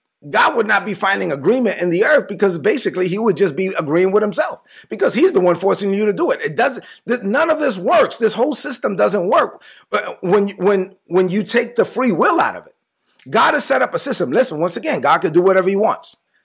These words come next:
right? 'Cause God is God. But God has chosen to set up a system on this planet where the whole earth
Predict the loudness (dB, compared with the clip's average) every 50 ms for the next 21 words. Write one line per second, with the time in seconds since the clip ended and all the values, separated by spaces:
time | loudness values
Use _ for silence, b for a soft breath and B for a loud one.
0 | _ _ _ -2 -2 -2 0 0 -4 -2 0 2 2 2 2 0 0 2 2 2
1 | 2 0 -2 -6 B B B B _ -4 0 2 2 2 2 2 0 -2 0 0
2 | 0 2 2 0 -2 -4 -2 -4 -6 -4 -2 -2 -2 -2 -2 -4 -6 -6 -6 -6
3 | -4 -4 -4 -4 -4 -2 -2 -2 -4 -4 -6 -8 -8 -8 -8 -14 -20 _ _ _
4 | b b b b b b b 0 2 2 4 4 2 2 0 -4 -10 _ _ _
5 | -2 -2 -2 -2 0 0 0 2 2 0 0 2 4 4 4 4 2 2 -2 -6
6 | -14